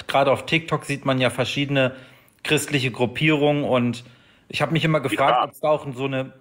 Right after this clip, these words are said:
Speaker 1: sagen wir, Übereinstimmung gibt oder ob man da auch gerade in Bezug auf den Islam da
Speaker 2: Ja,
Speaker 1: gemeinsam
Speaker 2: also
Speaker 1: arbeitet
Speaker 2: wir,
Speaker 1: oder
Speaker 2: wir haben, wir haben alle eine Übereinstimmung, also auch mit den Kirchen und alles Mögliche, dass Jesus Christus der allmächtige Gott ist, der ins Fleisch gekommen ist,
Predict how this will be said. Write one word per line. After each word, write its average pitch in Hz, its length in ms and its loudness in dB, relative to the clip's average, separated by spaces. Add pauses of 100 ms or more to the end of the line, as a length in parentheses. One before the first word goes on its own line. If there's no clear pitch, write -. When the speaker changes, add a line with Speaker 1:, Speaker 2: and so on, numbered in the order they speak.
Speaker 1:
sagen 131 280 -2
wir, 175 80 -8
Übereinstimmung 165 800 -2
gibt 160 300 -2
oder 131 260 0
ob 147 140 -6
man 135 120 -2
da 131 100 0
auch - 280 -6
gerade 139 440 0
in 127 160 -10
Bezug 123 360 -8
auf 135 260 -4
den 127 160 -10
Islam 127 540 -2
da 127 80 2
Speaker 2:
Ja, 123 180 6
Speaker 1:
gemeinsam 135 360 4
Speaker 2:
also 123 60 2
Speaker 1:
arbeitet 147 560 -4
Speaker 2:
wir, 143 200 4
Speaker 1:
oder 123 80 -6
Speaker 2:
wir 127 160 4
haben, 180 360 6 (280)
wir 147 160 4
haben 170 320 4
alle 185 280 6
eine 175 260 4
Übereinstimmung, 143 680 2
also 117 260 4
auch 131 260 2
mit 135 140 0
den 131 180 0
Kirchen 156 360 2
und 117 80 0
alles 113 280 2
Mögliche, 110 360 0
dass - 260 2
Jesus 156 360 2
Christus 151 320 -2
der 127 120 2
allmächtige 127 580 2
Gott 156 220 2
ist, 131 140 -6
der 135 100 4
ins 120 120 -2
Fleisch 147 240 2
gekommen 170 320 0
ist, 180 180 -2